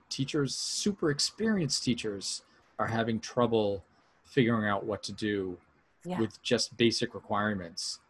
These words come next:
Speaker 2: Right.
Speaker 1: I, I think we have to, as administrators, as coaches, as teachers, we have to be responsive to that and
Speaker 2: Yeah.
Speaker 1: be aware that there's a lot more going on than just the learning right now.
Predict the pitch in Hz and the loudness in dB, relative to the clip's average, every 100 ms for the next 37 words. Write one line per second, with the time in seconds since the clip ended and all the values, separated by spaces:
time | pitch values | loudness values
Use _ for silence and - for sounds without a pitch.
0 | _ _ 190 165 165 139 131 117 - 139 | _ _ -8 -6 -6 -4 0 0 2 2
1 | 139 117 110 113 98 - _ _ _ _ | 2 2 0 0 -2 -6 _ _ _ _
2 | _ _ 120 113 110 - - _ _ _ | _ _ -2 -2 -2 -6 -10 _ _ _
3 | _ _ - - 120 151 151 143 107 98 | _ _ -12 -4 4 6 6 4 2 2
4 | 107 113 123 107 104 - 139 117 107 - | 0 0 -2 -2 -2 2 2 2 -2 -6
5 | 104 - 139 127 110 - 107 107 139 139 | -6 -4 -4 -2 -4 -4 -4 -4 -6 -6
6 | 143 - 104 113 - 123 - 95 85 85 | -6 -6 -4 -4 -4 -8 -8 -6 -6 -8
7 | - _ _ _ _ - - 104 101 101 | -10 _ _ _ _ -14 -6 -4 -4 0
8 | 110 107 104 120 139 113 95 104 104 110 | 2 2 4 4 4 2 -2 -4 -4 -2
9 | 101 135 143 131 123 113 113 123 110 98 | -2 -2 0 -2 0 2 2 2 2 -2
10 | - 107 - - 92 92 110 90 82 90 | -2 -2 -2 -6 -6 -2 -2 -2 -6 -8
11 | 90 85 85 | -8 -8 -10